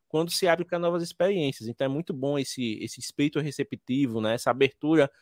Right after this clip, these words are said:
pra novas experiências. E o Mob Summit também foi um, um, um resumo disso, né? Foram doze horas de novas experiências aí pra muita gente.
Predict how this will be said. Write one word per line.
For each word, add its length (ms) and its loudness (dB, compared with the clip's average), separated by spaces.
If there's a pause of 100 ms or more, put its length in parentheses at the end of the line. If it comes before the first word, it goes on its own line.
(300)
pra 140 8
novas 260 6
experiências. 880 0
E 80 2
o 60 2
Mob 180 2
Summit 300 -2
também 180 -2
foi 160 -4
um, 40 -4
um, 440 -4
um 20 0
resumo 460 2
disso, 260 -2
né? 120 -2
Foram 280 0
doze 380 4
horas 380 2 (540)
de 100 2
novas 320 10
experiências 600 6
aí 140 8
pra 160 -2
muita 320 2
gente. 260 -2